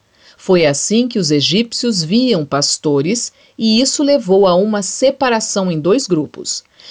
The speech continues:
Felizmente, Deus não viu os hebreus como abomináveis. Em Apocalipse vinte e um, vinte e sete, encontramos o último uso da palavra.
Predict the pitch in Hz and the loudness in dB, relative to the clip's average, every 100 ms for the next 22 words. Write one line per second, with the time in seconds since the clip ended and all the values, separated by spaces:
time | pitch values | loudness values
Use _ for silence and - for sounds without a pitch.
0 | - - - 330 330 277 156 160 175 196 | -20 -20 -2 0 2 2 0 0 0 0
1 | 185 156 165 165 165 240 311 160 190 247 | -4 0 2 2 0 0 0 -2 0 2
2 | 185 147 139 156 185 185 - - _ 202 | 2 0 0 2 2 2 -2 -10 _ 0
3 | 208 202 196 196 220 254 214 196 139 - | 2 2 2 2 0 0 0 -2 -4 -8
4 | - - _ _ _ _ - 190 175 139 | -10 -12 _ _ _ _ -2 0 2 0
5 | 151 156 147 143 156 170 269 - 151 160 | -2 0 0 -2 -2 0 0 0 -2 -2
6 | 226 - 180 180 247 254 _ - - 233 | -2 0 2 0 -2 -10 _ -12 -2 0
7 | 233 214 196 247 269 240 202 214 311 311 | 2 0 2 2 2 0 0 2 0 0
8 | 320 294 220 202 190 214 220 202 135 120 | -2 0 0 -2 -2 -2 0 0 -2 -2
9 | 107 | -8